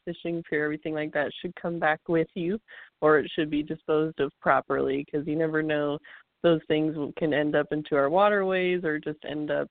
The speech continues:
you know, unfortunately causing an injury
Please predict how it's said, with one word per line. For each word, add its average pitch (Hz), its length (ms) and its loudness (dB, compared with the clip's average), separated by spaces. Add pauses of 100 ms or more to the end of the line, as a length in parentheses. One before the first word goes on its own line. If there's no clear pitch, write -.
you 147 120 -2
know, 156 260 -4
unfortunately 160 640 -2
causing 147 500 -2
an 147 80 -6
injury 165 480 -6